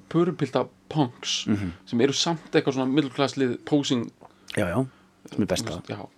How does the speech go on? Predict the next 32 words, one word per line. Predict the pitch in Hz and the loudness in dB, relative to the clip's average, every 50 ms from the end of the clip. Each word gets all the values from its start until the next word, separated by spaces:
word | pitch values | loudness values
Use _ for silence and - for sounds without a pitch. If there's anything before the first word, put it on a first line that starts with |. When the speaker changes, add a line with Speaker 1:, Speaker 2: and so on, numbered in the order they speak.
| _ - | _ -6
Speaker 2:
Mhm. | 98 82 85 | -6 -2 0
Speaker 1:
Og | 120 117 | 0 0
þetta | 117 120 113 131 | 0 0 0 -2
er | 117 113 | -2 -2
líka, | 117 117 120 - 127 | -4 -6 -6 -4 -2
við | 120 120 113 | 0 0 0
getum | 110 113 110 | -2 -2 -2
líka | 120 120 - - 101 | -4 -4 -4 -4 -2
tekið | - 123 107 117 110 | -2 -4 -4 -4 -4
vinkilinn | 117 113 110 - 123 113 113 110 | -4 -4 -4 -4 -2 0 0 0
annað | 110 107 101 101 101 | 0 0 0 -2 -2
með, | 101 101 101 98 98 | -2 -4 -4 -4 -4
þú | |
veist, | 101 101 98 | -6 -6 -6
þetta | 107 98 110 | -6 -6 -4
er | 101 107 107 | -4 -2 -2
þarna | 104 104 104 - - - - _ - | -2 -4 -6 -8 -10 -18 -18 _ -4
breska | 113 117 - - 123 113 | -4 -2 -2 -2 -2 -2
heimsveldið | 117 123 127 123 - 131 117 - 127 123 123 - - - - - - - - - - - | 0 -2 -2 0 -2 -2 -2 -2 -2 -4 -2 -4 -8 -10 -14 -20 -20 -20 -20 -20 -12 -6
algjörlega | - 147 143 131 120 - - - 139 131 127 127 127 | -4 -2 -2 -2 -4 -4 2 4 6 6 6 2 0
í | 127 | 4
dauðateyjunum, | 135 139 135 131 - 135 131 127 127 - | 4 6 6 4 4 2 0 0 2 0
er | 120 120 | 0 0
í | 117 | 2
rauninni | 123 131 117 | 2 0 2
bara | 127 120 | 0 -2
búið | 113 - 143 147 147 143 135 135 | 0 0 2 4 4 4 4 4
á | 143 151 | 4 4
því, | 151 151 147 | 4 2 2
sko. | - - 151 143 117 | 2 0 -2 2 6
Speaker 2:
Já, | 110 | 6
já. | 110 110 110 | 6 6 4